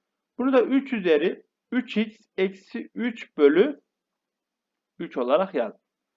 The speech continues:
Bir kere alttaki ku-, tabanlarım aynıysa direkt üstleri artık ben birbirine eşitleyebilirim. Bir de birden farklı tabii. Birde olunca ne oluyordu? Ü-,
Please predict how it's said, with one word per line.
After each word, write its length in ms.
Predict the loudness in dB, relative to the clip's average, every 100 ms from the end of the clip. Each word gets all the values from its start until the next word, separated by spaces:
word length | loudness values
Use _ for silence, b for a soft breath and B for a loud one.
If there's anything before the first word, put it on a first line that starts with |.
| _ _ -12
Bir 100 | 0
kere 400 | 4 4 2 -4 _ _ _ _ _ _ _
alttaki 960 | 2 2 0 2 2 2 -4 -4 -4 -8 _ _ _ -14
ku-, 220 | -10 -2
tabanlarım 640 | 2 4 2 0 -2 -2 -2
aynıysa 480 | -2 -4 -6 -8
direkt 340 | -4 -4 -4 -10
üstleri 600 | -16 -4 -4 -2 -6 -8 _ _ _ 2
artık 560 | 2 2 -2 -16 _
ben 260 | -4 -4 -8 _ _ _ _ _
birbirine 560 | -6 -4 -4 -4 -6 -8
eşitleyebilirim. 920 | -10 -16 -8 0 0 0 -4 -4 -12
Bir 200 | -8 0
de 180 | 0 2
birden 380 | -2 0 0
farklı 360 | 0 -2 -2 -4
tabii. 340 | -2 -2 -6
Birde 280 | -4 -6 -2
olunca 340 | -4 -4 -6 -6
ne 80 |
oluyordu? 540 | -6 -6 -6 -6 -6 -8
Ü-, 160 | -10